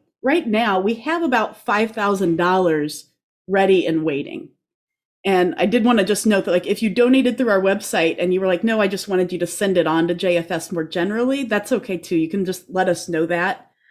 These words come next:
Um, but I thought given the new information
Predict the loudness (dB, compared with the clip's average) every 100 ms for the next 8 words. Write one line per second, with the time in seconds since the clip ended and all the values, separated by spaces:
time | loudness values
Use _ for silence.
0 | _ _ _ 0 0 0 -4 -2 0 0
1 | -2 2 2 4 4 4 4 2 0 -2
2 | -2 -2 -4 -4 -4 -6